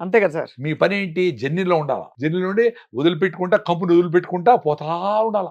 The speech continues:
Speaker 2: నువ్వు నిలిచిపోతే హుస్సేన్ సాగర్ అయిపోతావు, కంపు కొడతావు. జర్నీలో ఉండిన రోజులు అద్భుతమైన వ్యక్తులతో కలుస్తావు. దాంట్లో జల్లెడు పడితే అందరు రాలిపోతారు, జాతిరత్నాలు మిగలుతారు. నా లైఫ్లో అదే జరిగింది. నేను ఇంత ప్రాబ్లమ్స్ నుంచి బయటపడడానికి, వ్యవసాయం నుంచి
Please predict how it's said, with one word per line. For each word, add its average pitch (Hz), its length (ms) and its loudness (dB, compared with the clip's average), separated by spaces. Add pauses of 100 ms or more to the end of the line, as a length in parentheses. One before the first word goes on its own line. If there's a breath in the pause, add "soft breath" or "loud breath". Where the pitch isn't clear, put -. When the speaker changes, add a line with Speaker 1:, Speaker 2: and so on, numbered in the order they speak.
(100)
Speaker 2:
నువ్వు 139 160 -6
నిలిచిపోతే 214 560 2
హుస్సేన్ 185 360 -4
సాగర్ 156 220 2
అయిపోతావు, 110 440 -8
కంపు 160 160 -10
కొడతావు. - 400 -10
జర్నీలో 185 500 0
ఉండిన 160 540 -4
రోజులు 165 640 0
అద్భుతమైన 170 640 -2
వ్యక్తులతో 151 360 -2
కలుస్తావు. 160 560 -2 (400 soft breath)
దాంట్లో 160 260 0
జల్లెడు 175 360 4
పడితే 175 260 2
అందరు 170 220 2
రాలిపోతారు, 175 600 4 (200 soft breath)
జాతిరత్నాలు 170 640 2
మిగలుతారు. 175 540 2 (200 soft breath)
నా 143 160 0
లైఫ్లో 175 280 4
అదే 175 160 6
జరిగింది. 143 360 -4 (320)
నేను 151 240 -4
ఇంత 143 360 0 (460 soft breath)
ప్రాబ్లమ్స్ 160 480 2
నుంచి 156 300 0
బయటపడడానికి, 147 1000 -2
వ్యవసాయం 151 400 0
నుంచి 147 360 -6